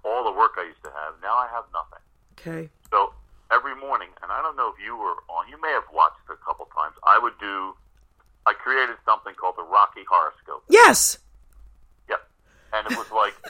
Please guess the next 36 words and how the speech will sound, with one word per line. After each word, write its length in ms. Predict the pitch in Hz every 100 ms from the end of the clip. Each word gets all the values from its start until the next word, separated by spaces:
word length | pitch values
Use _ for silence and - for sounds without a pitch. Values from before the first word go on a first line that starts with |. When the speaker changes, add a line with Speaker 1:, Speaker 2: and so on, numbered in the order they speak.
| -
Speaker 1:
<laughs> 260 | - _ -
I 120 | -
called 280 | - 131 127
it 80 | 120
Hanging 480 | - 131 143 151 147 127
with 100 | 127
the 60 | 110
Rock. 280 | 95 85 80
And 520 | - 494 - - - 98
I 80 | 101
would 140 | 107
do 160 | 117 113
an 80 | 117 117
hour 320 | 117 139 139
in 80 | 147
the 80 |
morning, 340 | 143 117 107 104 _ _ _ _ _ - - -
and 60 | 143
I 120 | 147
would 160 | 151 -
give 180 | 139 120
out, 320 | 120 117 -
you 80 | 139
know, 160 | 127 120
the 160 | 123
Rocky 480 | 110 113 123 - 120
Horoscope, 1120 | 104 107 113 113 269 247 208 214 294 - 294 -
Speaker 2:
<laughs> 560 | 349 _ _ _ _ -
Speaker 1:
and 120 | 139
I 140 | 143 147
would 160 | 143
do 80 | 139 139
the 80 | 135 _
song 320 | - 117 131 135
of 60 |
the 140 | 127